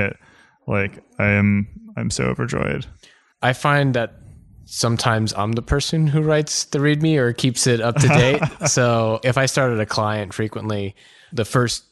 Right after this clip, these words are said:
Speaker 2: like, couple days or so, you're setting up your environment, you're getting to know people, maybe you're working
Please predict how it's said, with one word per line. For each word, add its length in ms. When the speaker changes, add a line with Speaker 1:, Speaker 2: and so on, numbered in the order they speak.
Speaker 2:
like, 480
couple 340
days 360
or 80
so, 200
you're 440
setting 300
up 140
your 120
environment, 540
you're 120
getting 260
to 120
know 160
people, 540
maybe 240
you're 140
working 540